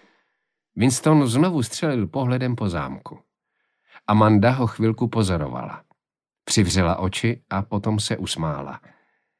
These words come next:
„Aha, ta S M S ka před chvílí? <laughs> To ti psal šéf policie, že jo? Chce, abys ten případ převzal.“ Winston musel Amandiným dedukčním schopnostem složit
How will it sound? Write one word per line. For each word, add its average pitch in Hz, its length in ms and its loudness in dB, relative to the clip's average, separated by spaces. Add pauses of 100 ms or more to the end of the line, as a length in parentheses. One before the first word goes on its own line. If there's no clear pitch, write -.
(600)
„Aha, 165 920 6 (280)
ta 165 160 4
S 170 260 0
M 233 200 2
S 202 160 2
ka 202 180 2
před 170 320 0
chvílí? 220 840 2 (340)
<laughs> 135 400 0
To 180 120 4
ti 196 140 4
psal 196 260 6
šéf 196 320 4
policie, 196 680 4
že 320 220 2
jo? 127 320 4 (440)
Chce, - 240 2
abys 247 400 4
ten 196 240 6
případ 240 500 -2
převzal.“ 127 800 4 (1040)
Winston 123 420 4
musel 165 380 4
Amandiným 160 640 6
dedukčním 139 580 2
schopnostem 170 640 -2
složit 127 420 2